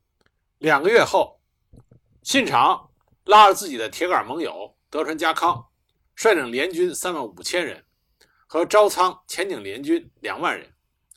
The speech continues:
展开了紫川河战。朝仓义景是个文化人，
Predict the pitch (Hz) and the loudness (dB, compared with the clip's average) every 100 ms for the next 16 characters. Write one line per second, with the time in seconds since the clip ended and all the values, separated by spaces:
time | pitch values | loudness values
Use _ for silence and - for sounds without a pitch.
0 | _ _ - 135 113 151 156 123 - - | _ _ -2 -2 -2 -2 -2 -4 -10 -14
1 | 123 107 135 - - 123 - - - _ | -12 -10 -12 -12 -12 -12 -12 -20 -20 _
2 | - - - _ _ _ _ _ _ _ | -20 -20 -20 _ _ _ _ _ _ _
3 | _ 285 269 311 311 226 113 87 110 - | _ 6 6 6 2 -2 -8 -12 -18 -20
4 | _ - 247 139 107 175 202 113 90 _ | _ -6 -4 -4 -6 -4 -4 -4 -8 _